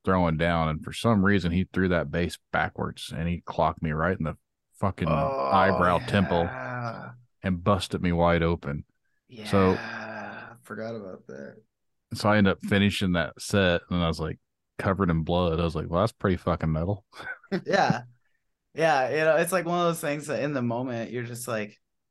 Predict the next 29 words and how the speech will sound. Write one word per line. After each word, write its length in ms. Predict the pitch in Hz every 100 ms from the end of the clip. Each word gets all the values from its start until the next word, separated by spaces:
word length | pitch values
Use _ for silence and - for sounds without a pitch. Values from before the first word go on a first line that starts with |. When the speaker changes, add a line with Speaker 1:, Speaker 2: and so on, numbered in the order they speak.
| _ _ _ -
Speaker 2:
"Well, 440 | 107 143 240 - - _ _ _ _ _ _ _ _ _ _ _ _ _ -
made 300 | 131 151 165
for 180 | 170 185
a 60 |
good 220 | 180 185 185
show." 500 | - 185 254 269 -
<laughs> 60 | _ _ _ _ -
You 100 | 208
know? 120 | 208 - - _ _ _ _ _ _ _ -
Speaker 1:
Yeah. 220 | 92 80 - _ _ _ - _ _ _ - -
By 140 | 113 98
the 60 |
Speaker 2:
Yeah, 80 | 139
Speaker 1:
end 120 | 104
of 100 | 101
Speaker 2:
and 20 |
Speaker 1:
it, 20 | 95
I 60 |
look 240 | 98 101 104
like 240 | 101 -
one 120 | 127
of 60 | 110
those, 300 | 98 87 85
uh, 100 | 82 -
Norwegian 560 | 92 87 90 85 82 78
death 240 | 82 -
metal 300 | 82 85 82 92
or, 220 | 85 80
uh, 180 | 78